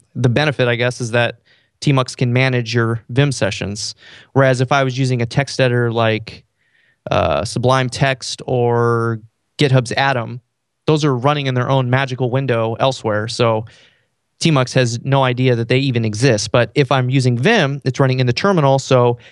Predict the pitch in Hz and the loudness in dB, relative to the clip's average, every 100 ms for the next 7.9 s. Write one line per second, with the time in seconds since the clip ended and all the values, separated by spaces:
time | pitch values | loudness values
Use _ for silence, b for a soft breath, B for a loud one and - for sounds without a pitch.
0 | B 123 131 131 123 120 - - 135 143 | B -2 0 0 0 -2 -8 -6 -2 0
1 | 131 - 147 139 123 143 139 123 - 127 | -2 0 0 2 0 -2 -2 -4 -2 -2
2 | 123 120 123 131 139 131 127 117 113 113 | 0 0 -2 0 2 2 2 2 0 -2
3 | 135 117 107 110 - 117 110 117 117 - | 0 0 -2 -2 0 0 2 0 0 2
4 | 120 127 135 123 117 107 127 127 120 B | 4 6 6 4 0 2 2 2 0 B
5 | B 113 113 127 127 113 113 - - 180 | B 2 4 4 2 0 -4 -4 0 2
6 | 170 156 135 131 123 127 131 120 123 127 | 4 4 2 0 0 2 4 4 2 2
7 | 123 110 104 127 127 127 120 120 117 | 0 -2 0 0 0 0 0 0 -4